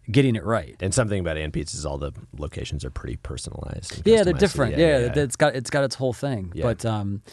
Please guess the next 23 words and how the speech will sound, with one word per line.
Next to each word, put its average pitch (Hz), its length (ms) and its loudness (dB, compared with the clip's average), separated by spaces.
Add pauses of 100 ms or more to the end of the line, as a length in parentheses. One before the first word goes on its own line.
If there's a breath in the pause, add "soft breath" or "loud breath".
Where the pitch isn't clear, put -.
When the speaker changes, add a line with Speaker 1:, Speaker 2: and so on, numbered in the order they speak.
(420 loud breath)
Speaker 1:
what 151 320 0
I'm 143 320 0
kinda 127 200 0
going, 120 420 0
you 127 100 -4
know, 110 60 -4
kinda 117 240 -2
going 110 260 -2
downstream 110 720 -2
in, 107 160 -6
in 107 140 -6
something 113 320 -2
that's 101 160 -6
been 110 240 -2
done 110 260 0
before 107 380 -4
and 104 80 -6
kinda 110 180 -2
disrupting 110 560 -2
it, 107 80 -2
reinventing 107 720 -2
it, 101 160 -4 (540 loud breath)
like, 113 120 -6